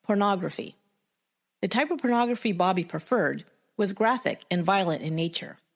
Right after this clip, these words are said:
Marty was repulsed by some of the pictures and videos Bobby showed him.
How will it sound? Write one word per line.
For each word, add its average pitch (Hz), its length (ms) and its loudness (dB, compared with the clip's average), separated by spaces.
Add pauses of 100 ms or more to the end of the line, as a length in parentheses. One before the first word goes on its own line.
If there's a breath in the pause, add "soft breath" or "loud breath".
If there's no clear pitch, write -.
(720)
Marty 262 260 2
was 311 200 0
repulsed - 420 -2
by 175 100 0
some 170 200 -2
of 147 80 -2
the 147 60 0
pictures 202 420 -4
and 151 160 -4
videos 156 400 -2
Bobby 143 240 -2
showed 196 300 0
him. 139 240 -6